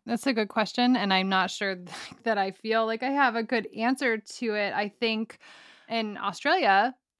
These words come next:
they certainly felt like Djokovic was bad,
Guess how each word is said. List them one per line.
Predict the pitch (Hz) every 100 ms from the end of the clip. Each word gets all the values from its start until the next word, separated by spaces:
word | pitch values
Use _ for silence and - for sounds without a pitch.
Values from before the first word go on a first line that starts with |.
| _ -
they | 208
certainly | - 226 208 214
felt | - 208 190
like | 190 180 - _ _ -
Djokovic | 202 190 190 180 180 - - _ _ 196
was | 196 -
bad, | 190 165 - 226